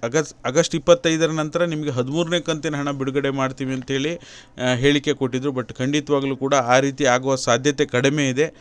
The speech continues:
ಆಗಸ್ಟ್ ಇಪ್ಪತ್ತೈದರ ನಂತರ ಹನ್ನೆರಡನೇ ಕಂತು ಬಿಡುಗಡೆ ಮಾಡಿದ್ರೆ ಸಾಕು. ಓಕೆನಾ? ಕರೆಕ್ಟಾಗಿ ಬ-, ಒಂದೊಂದಾದ್ಮೇಲೆ ಒಂದು, ಒಂದು ಕಂತು ಬಿಡುಗಡೆ ಆದ ನಂತರ ಇನ್ನೂ ಒಂದು ಆಗಸ್ಟ್ ಇಪ್ಪತ್ತೈದಕ್ಕೆ ಇನ್ನೂ ಆರು ದಿನ ಬಾಕಿ ಇದೆ. ಅಷ್ಟರೊಳಗೆ ಹನ್ನೊಂದನೇ ಕಂತು ಬಿಡುಗಡೆ ಮಾಡಿ ಸರ್ಕಾರ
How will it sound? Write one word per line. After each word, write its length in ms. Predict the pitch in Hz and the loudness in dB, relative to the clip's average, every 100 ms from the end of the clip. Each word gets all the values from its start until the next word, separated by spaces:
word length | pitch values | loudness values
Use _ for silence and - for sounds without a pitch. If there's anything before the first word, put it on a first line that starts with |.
| - - _ | -20 -20 _
ಆಗಸ್ಟ್ 260 | 107 139 - | -6 -4 -4
ಇಪ್ಪತ್ತೈದರ 580 | 135 151 151 151 143 147 147 143 135 127 | -2 0 2 2 2 2 2 2 0 -2
ನಂತರ 440 | 127 139 147 151 | 0 0 0 2
ಹನ್ನೆರಡನೇ 580 | 151 113 127 156 160 156 | 2 0 0 2 2 0
ಕಂತು 260 | 147 143 131 | -2 -4 -2
ಬಿಡುಗಡೆ 340 | 131 131 131 | -2 0 0
ಮಾಡಿದ್ರೆ 520 | 127 123 123 127 143 | 0 -2 -4 -4 -4
ಸಾಕು. 600 | 135 - 98 147 - 135 - | -4 -4 2 2 2 -6 -6
ಓಕೆನಾ? 280 | 117 135 120 - - - _ | -4 -2 -2 -4 -16 -20 _
ಕರೆಕ್ಟಾಗಿ 460 | 127 131 - 151 147 | -4 -4 0 2 2
ಬ-, 80 | 135 | 4
ಒಂದೊಂದಾದ್ಮೇಲೆ 840 | 127 123 139 147 143 139 143 143 | 6 6 2 4 4 4 2 0
ಒಂದು, 320 | 135 139 139 | 0 2 4
ಒಂದು 320 | 131 127 139 | 4 2 2
ಕಂತು 280 | 147 147 131 | 0 0 -2
ಬಿಡುಗಡೆ 340 | 135 143 151 | 0 4 6
ಆದ 240 | 147 135 147 | 8 8 6
ನಂತರ 400 | 143 143 139 120 131 - - - - _ | 4 2 2 4 4 2 -12 -16 -18 _
ಇನ್ನೂ 440 | - 135 165 165 156 | -4 -2 0 0 0
ಒಂದು 200 | 151 143 | 2 2
ಆಗಸ್ಟ್ 320 | 135 147 - | 2 0 -2
ಇಪ್ಪತ್ತೈದಕ್ಕೆ 540 | 135 151 156 147 143 | -4 -2 0 -2 -2
ಇನ್ನೂ 180 | 147 151 | -4 2
ಆರು 340 | 135 131 147 143 | 6 8 6 4
ದಿನ 200 | 147 143 | 0 2
ಬಾಕಿ 320 | 135 127 131 | 2 2 0
ಇದೆ. 140 | 131 | 2
ಅಷ್ಟರೊಳಗೆ 600 | 127 - 135 143 156 135 - - | 2 4 4 6 4 2 -2 -6
ಹನ್ನೊಂದನೇ 380 | 135 147 147 | -4 -2 -2
ಕಂತು 240 | 135 139 127 | -2 -2 0
ಬಿಡುಗಡೆ 360 | 131 143 139 | 2 4 4
ಮಾಡಿ 320 | 139 127 135 143 | 2 0 0 -2
ಸರ್ಕಾರ 420 | 123 110 131 | -4 -2 0